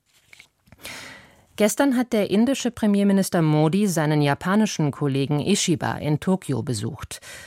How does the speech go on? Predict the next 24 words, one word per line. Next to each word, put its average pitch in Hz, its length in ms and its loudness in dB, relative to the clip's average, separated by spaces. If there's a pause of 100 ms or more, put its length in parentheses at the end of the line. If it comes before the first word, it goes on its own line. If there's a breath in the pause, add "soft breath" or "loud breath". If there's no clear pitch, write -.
(160 loud breath)
Zum 131 320 -2
japanisch-indischen 156 1200 0
Gipfeltreffen 165 800 0
schreibt - 460 -6
die 139 120 -4
Zeitung 139 420 -2
Yomiuri 143 720 2
Shimbun: 180 600 2 (640 soft breath)
„Es 190 100 0
ist - 220 -4
von 202 220 4
großer 220 300 2
Bedeutung, 180 520 2
dass - 200 -6
die 143 100 -4
beiden 131 380 0
Wirtschaftsmächte 143 920 -2
noch 143 300 0 (100)
enger 139 340 0
zusammenarbeiten. 123 1040 -2 (480 loud breath)
Für - 200 0
Japan 151 580 0
ist - 260 -6
Indien 180 500 4